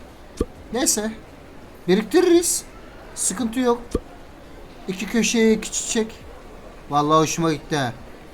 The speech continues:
İki buçuk K. Zemin. Üç, üç K. Yanlış görmüşüm. Şöyle üç K'yı alalım. Şu zemini mi yapalım ilk önce?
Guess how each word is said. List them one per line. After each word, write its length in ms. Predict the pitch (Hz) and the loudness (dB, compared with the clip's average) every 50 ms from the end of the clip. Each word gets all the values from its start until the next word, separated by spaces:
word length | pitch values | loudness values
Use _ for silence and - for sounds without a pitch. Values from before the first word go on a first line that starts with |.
| - - - - - | -18 -18 -18 -14 -12
İki 200 | 147 - - 190 | -6 0 2 2
buçuk 320 | 180 180 185 - 185 - - | 2 2 2 -2 -4 -6 -4
K. 220 | 151 135 117 - - - - - - - - - - - - - - - - - - - - - | -2 -2 -2 -2 -6 -10 -18 -20 -20 -20 -20 -20 -20 -20 -20 -20 -20 -20 -20 -20 -20 -18 -12 -8
Zemin. 440 | 117 110 143 156 147 143 135 131 - - - - - | -4 0 2 2 2 2 -2 -4 -8 -12 -14 -2 0
Üç, 260 | 175 175 180 - - - - - | 0 0 0 -2 -6 -8 -8 -6
üç 200 | - 208 190 - | -4 -2 -2 -2
K. 260 | - 180 165 139 113 131 - - - - - - - - - - - - - - - - - - - - - - - - - - - - - - - - - - - - - - - - - - - - 123 | 2 2 2 2 2 0 -6 -12 -16 -18 -18 -18 -18 -18 -18 -18 -18 -18 -16 -16 -16 -16 -18 -18 -18 -18 -18 -18 -18 -18 -18 -18 -18 -18 -18 -18 -18 -18 -18 -16 -16 -16 -16 -16 -16 -16 -16 -16 -16 -10 -6
Yanlış 340 | 127 143 151 156 160 - - | -2 0 0 0 0 -2 -2
görmüşüm. 440 | - 151 131 117 113 113 - - 107 - - - - - - - - - - - - - - - - - - - - - - - - - - - - - - - - - - | 0 0 0 0 -2 -4 -6 -10 -10 -12 -14 -14 -14 -14 -12 -12 -12 -14 -16 -18 -18 -18 -18 -18 -18 -16 -16 -16 -16 -14 -14 -14 -14 -14 -14 -16 -18 -18 -18 -18 -18 -12 -8
Şöyle 160 | - - 220 - - | -8 -6 -6 -6 -4
üç 200 | 202 185 185 - - | -2 -2 -2 -2 0
K'yı 280 | 185 165 160 165 170 | 2 4 4 4 4
alalım. 360 | 180 180 165 160 139 131 143 156 - - - - - - - - - - | 4 4 2 2 0 0 -4 -6 -10 -14 -16 -16 -16 -16 -18 -18 -18 -10
Şu 160 | - - - - | -6 -2 0 2
zemini 320 | 160 175 185 208 214 233 | 4 4 6 6 4 4
mi 100 | 233 226 | 4 2
yapalım 380 | 208 196 190 190 185 185 185 185 | 2 2 2 2 2 4 4 2
ilk 160 | 180 180 - | 2 2 2
önce? 360 | 185 180 175 185 240 220 226 | 0 0 0 0 0 -2 -2